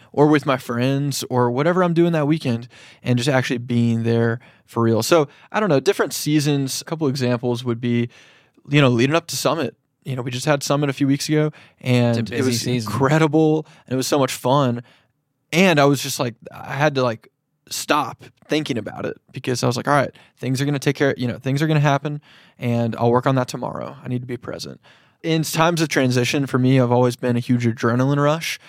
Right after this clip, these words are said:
Speaker 1: Whenever I've changed roles or I've had a significant change within my team or the way we work, it's been really fun,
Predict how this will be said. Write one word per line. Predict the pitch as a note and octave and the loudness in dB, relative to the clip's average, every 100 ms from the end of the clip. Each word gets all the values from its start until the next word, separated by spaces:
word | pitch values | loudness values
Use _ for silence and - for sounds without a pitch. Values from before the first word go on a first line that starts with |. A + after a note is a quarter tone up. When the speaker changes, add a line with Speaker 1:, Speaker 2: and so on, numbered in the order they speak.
| - | -16
Speaker 1:
Whenever | - C3 C3+ | -2 0 4
I've | C3+ A#2+ | 2 0
changed | C3 B2 B2 | -4 -6 -4
roles | B2 D#3+ G3 G3 F#3 - - | 0 2 4 2 0 -4 -4
or | B2+ B2+ B2 - - | 0 0 0 -6 -8
I've | B2 A#2+ A#2 | -2 -2 -2
had | C3 C3 | -2 0
a | B2+ | 0
significant | - C3 B2 C3+ B2 - - | -4 -6 -8 -6 -6 -8 -4
change | - C3 B2 | 0 0 0
within | B2+ B2+ | 0 0
my | B2 | 0
team | B2+ C#3+ C3+ C#3+ | -2 0 2 2
or | B2+ | 0
the | A#2+ | 0
way | A#2+ B2+ - - | 0 0 -2 -8
we | C3+ B2 | -4 -2
work, | A#2+ A#2 D3 - - - - | 0 0 0 -4 -20 -20 -10
it's | - - | -6 0
been | D#3 C3+ | 0 0
really | D3 C3 C#3+ B2+ | 0 2 4 2
fun, | - - C#3+ C3 A#2 A#2+ | 0 2 2 2 -2 -6